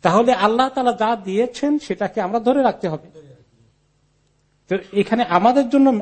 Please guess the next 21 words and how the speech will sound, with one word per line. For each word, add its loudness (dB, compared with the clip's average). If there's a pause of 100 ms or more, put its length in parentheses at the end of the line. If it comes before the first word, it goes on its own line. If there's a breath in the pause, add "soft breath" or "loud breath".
আসলে -4
মেইন 0
লেসন, -10 (520)
রাসূলুল্লাহ -2
সাল্লাল্লাহু -8
আলাইহি -14
ওয়াসাল্লাম -8
এমন -2
দুর্বল -2
নয় 0
যে -6
তিনি -4
তাদের -2
প্রেশারের -6
কারণে, -4
কম্প্রোমাইজের -6
কারণে -6
খুব -8
বেশি -8
ছাড় -10
দেবেন, -6